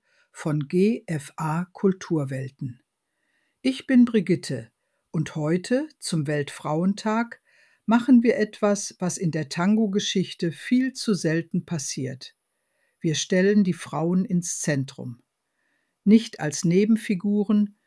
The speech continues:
nicht als Musen oder Inspirationen für männliche Genies, sondern als die Protagonistinnen, die sie waren und sind.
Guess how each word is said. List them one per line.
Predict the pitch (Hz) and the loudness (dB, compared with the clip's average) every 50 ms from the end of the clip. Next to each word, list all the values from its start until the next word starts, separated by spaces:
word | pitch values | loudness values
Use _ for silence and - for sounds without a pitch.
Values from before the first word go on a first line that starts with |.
| _ _ _ _ | _ _ _ _
nicht | - 202 233 240 240 - - - | 6 8 8 8 8 4 -6 -4
als | 165 160 147 - - | -4 -4 -2 0 2
Musen | 165 165 196 214 226 233 220 226 220 208 208 202 | 2 4 4 6 4 4 4 4 2 2 2 0
oder | - - 165 160 165 156 - | -2 -4 -4 -2 -2 -2 0
Inspirationen | 170 175 175 - - - 180 156 - 151 143 - - - - 175 180 196 208 208 208 202 190 | 0 0 0 0 -4 -4 -4 -4 -4 -6 -6 -6 -6 0 2 2 4 4 4 4 4 4 2
für | - - 185 165 | 0 0 -2 -2
männliche | 160 156 156 170 180 185 180 180 180 - 180 | 0 0 2 2 2 2 2 0 -2 -2 -4
Genies, | 156 135 160 156 147 147 147 160 175 202 233 233 - - - _ _ _ _ _ _ _ _ _ - | -4 -2 -2 -2 -2 -2 0 0 0 0 -2 -2 -6 -12 -14 _ _ _ _ _ _ _ _ _ -6
sondern | - 180 196 208 226 247 254 254 240 233 | 0 4 8 10 10 10 10 8 4 2
als | - 180 175 175 - - | 2 0 -2 -2 -2 -4
die | - 170 | -6 -6
Protagonistinnen, | - - - 180 175 - 175 156 131 165 151 147 160 202 196 - - - - 233 220 226 226 226 226 226 226 | -6 -4 -6 -6 -4 -2 -4 -4 -4 -4 -2 0 0 0 0 -2 -4 -2 0 2 4 4 4 4 2 2 0
die | - 160 147 | -4 -6 -4
sie | 131 165 151 135 131 | -4 -4 -6 -6 -6
waren | 143 147 151 165 185 185 - 214 220 226 233 240 _ _ _ _ | -6 -4 -2 -2 -2 -2 0 2 2 2 0 -2 _ _ _ _
und | - 180 208 226 226 226 | 2 4 4 4 4 2
sind. | - - - - 147 135 131 127 127 - - - | -6 -12 -8 -4 -4 -4 -4 -4 -8 -12 -18 -20